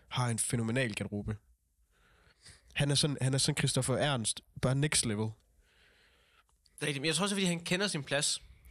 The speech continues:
Speaker 2: Altså, Esben Bjerre, han prøver ikke ud noget nyt. Du vil aldrig se ham med sneakers eller et eller andet.
Speaker 1: Nej, men han går bare i, altså, uanset hvor han er inde i verden, så ser han bare ud på den samme måde,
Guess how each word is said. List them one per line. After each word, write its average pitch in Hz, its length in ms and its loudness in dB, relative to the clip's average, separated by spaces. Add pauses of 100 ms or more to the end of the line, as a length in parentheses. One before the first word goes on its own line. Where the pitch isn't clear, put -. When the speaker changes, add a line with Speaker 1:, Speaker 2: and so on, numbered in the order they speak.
(120)
Speaker 2:
Altså, 151 140 4
Esben 156 200 0
Bjerre, 147 240 2
han 185 140 0
prøver 139 280 2
ikke 170 140 0
ud 190 100 4
noget 127 160 0
nyt. 139 220 0 (320)
Du 160 60 0
vil - 120 -2
aldrig 165 220 0
se 147 60 0
ham 127 80 -2
med 110 60 -2
sneakers 120 520 -2
eller 123 140 0
et 117 40 2
eller 131 160 0
andet. 101 260 -8
Speaker 1:
Nej, 135 100 0
men 131 120 2
han 127 100 0
går 147 200 0
bare 120 320 0
i, 123 200 0 (120)
altså, - 240 0
uanset 147 280 0
hvor 120 100 0
han 123 120 0
er - 40 2
inde 123 120 0
i - 20 0
verden, 113 300 0
så - 140 0
ser 131 180 4
han 120 120 0
bare 120 100 2
ud 135 120 0
på 123 80 -2
den - 100 -6
samme 131 280 2
måde, 113 260 -2